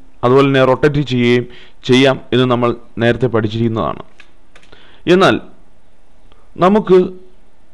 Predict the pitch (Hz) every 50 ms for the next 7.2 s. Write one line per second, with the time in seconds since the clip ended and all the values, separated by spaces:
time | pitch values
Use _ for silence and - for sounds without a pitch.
0 | - - - - - - - - - - - - - - - - - - - -
1 | - - - - - - - - - - - - - - - - - - 165 180
2 | 196 208 208 - - - - - - 165 165 170 185 185 - - 196 160 123 101
3 | - - - - - - - - - - - - - - - - - - - -
4 | - - 147 156 160 170 180 - 165 190 190 185 156 156 147 143 143 143 139 139
5 | 135 127 120 117 107 - - - - - - - - - - - - 123 123 -
6 | 135 135 127 160 170 175 170 151 151 147 151 156 175 170 170 160 151 143 139 135
7 | 127 120 131